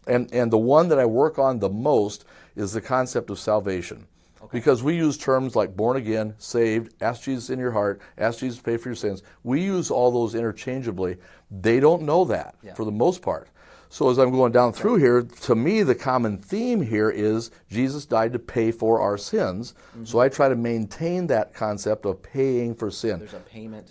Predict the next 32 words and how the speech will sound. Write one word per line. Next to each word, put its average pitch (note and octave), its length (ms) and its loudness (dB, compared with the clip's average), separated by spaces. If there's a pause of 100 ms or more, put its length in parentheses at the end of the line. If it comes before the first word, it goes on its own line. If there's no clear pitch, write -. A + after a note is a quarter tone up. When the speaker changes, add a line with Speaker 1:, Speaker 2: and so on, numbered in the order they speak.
Speaker 1:
That's G#2+ 240 2
exactly G#2+ 480 0
right. C3+ 240 4 (160)
And A#2 160 2
if, A2+ 160 2
and A2+ 140 -2
if A2 100 -2
they A2 80 -2
use B2 340 -2
the A#2 80 -2
term A2 480 0
saved A2+ 560 0
or F#2+ 140 -2
born A#2 220 2
again A#2 240 0
somewhere A2+ 300 -2
in A2 100 -2
there, A2 260 -2
I'll A2 160 0
say A2 220 0
what G2+ 320 -6
that A#2 200 0
means C#3+ 320 -4
is G2+ 320 -4 (280)
to - 180 -2
ask A#2 300 -4
Jesus G#2+ 320 -6
to G#2 100 -6
pay G2 180 -6
for G2 140 -10
your G2 80 -4
sins. - 400 -12